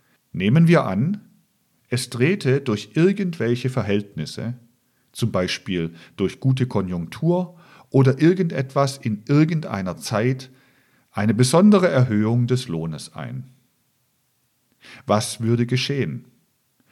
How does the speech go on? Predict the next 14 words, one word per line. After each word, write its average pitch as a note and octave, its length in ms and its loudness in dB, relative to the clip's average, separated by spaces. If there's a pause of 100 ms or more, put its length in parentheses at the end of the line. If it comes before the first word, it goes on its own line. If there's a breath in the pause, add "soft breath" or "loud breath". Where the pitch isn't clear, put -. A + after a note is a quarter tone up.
(300 loud breath)
Die C3 100 6
Proletarier A#2 1160 2
würden A#2+ 360 0
also B2 300 0
plötzlich B2+ 640 -2
hohe A#2 360 4
Löhne C#3+ 460 6
bekommen. D#2 540 -4 (260 loud breath)
Ihr D3 140 4
Lebensstand C3+ 1000 2
würde A2+ 260 2
sich B2+ 280 -4
dadurch F#2+ 440 0
erhöhen. A2 640 2